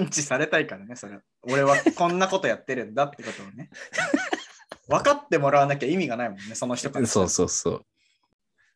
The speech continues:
Speaker 2: 「えー」ってやって、なんか、メガネかけてる人のメガネ取ったりさ。
Speaker 1: <laughs> もう最悪じゃん。
Speaker 2: で、それやめろって
Speaker 1: うん。
Speaker 2: 注意してたけど、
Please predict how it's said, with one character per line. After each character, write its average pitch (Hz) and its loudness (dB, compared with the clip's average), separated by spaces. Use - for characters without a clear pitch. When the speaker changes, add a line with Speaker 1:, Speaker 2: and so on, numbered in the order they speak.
Speaker 2:
「え 95 0
ー」 - -20
っ - -20
て 110 -4
や 107 -2
っ - -12
て、 113 -2
な 104 2
ん - -6
か、 85 -2
メ 101 0
ガ 85 0
ネ 76 -6
か - -16
け 90 -12
て - -12
る - -12
人 - -8
の 80 -10
メ 87 -4
ガ 82 -4
ネ - -12
取 - -2
っ - -20
た - -10
り - -14
さ。 139 -8
Speaker 1:
<laughs> - -10
も 135 -2
う - -8
最 370 2
悪 339 -2
じ 190 0
ゃ 120 0
ん。 101 -14
Speaker 2:
で、 107 2
そ 104 0
れ 90 4
や 90 2
め 95 4
ろ 107 6
っ - -4
て - -14
Speaker 1:
う - -20
ん。 - -18
Speaker 2:
注 - -2
意 90 -4
し - 0
て 117 2
た 104 -2
け - -8
ど、 - -4